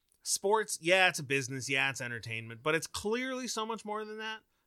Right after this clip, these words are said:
I mean, look at this. We're, we're in a room where you have a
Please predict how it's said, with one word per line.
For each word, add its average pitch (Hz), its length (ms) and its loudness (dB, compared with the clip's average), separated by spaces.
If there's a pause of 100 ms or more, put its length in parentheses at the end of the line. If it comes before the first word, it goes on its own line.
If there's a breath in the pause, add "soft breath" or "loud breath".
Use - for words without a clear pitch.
I 156 40 -6
mean, 180 160 2
look 190 140 4
at 147 60 -2
this. 110 160 -6
We're, 139 300 0
we're 139 300 -2
in 135 100 0
a 135 60 -2
room 160 500 -2 (540)
where 135 200 2
you 151 300 0
have 147 240 0
a 131 60 -2